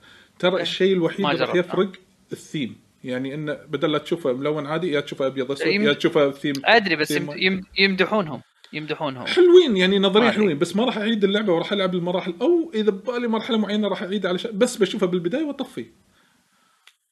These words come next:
Speaker 1: عرفت؟ يعني
Speaker 2: مم.
Speaker 1: ما راح يعطيني ذاك الاختلاف الكبير.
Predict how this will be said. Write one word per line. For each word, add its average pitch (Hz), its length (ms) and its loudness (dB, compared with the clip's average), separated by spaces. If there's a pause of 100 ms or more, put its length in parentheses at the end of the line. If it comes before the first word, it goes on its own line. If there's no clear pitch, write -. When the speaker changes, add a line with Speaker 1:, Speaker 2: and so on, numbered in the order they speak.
Speaker 1:
عرفت؟ 147 380 -8
يعني 147 200 -4
Speaker 2:
مم. 165 60 -2
Speaker 1:
ما 202 60 0
راح 214 120 -4
يعطيني 180 460 -2
ذاك 151 260 -8
الاختلاف 135 400 -8
الكبير. - 480 -14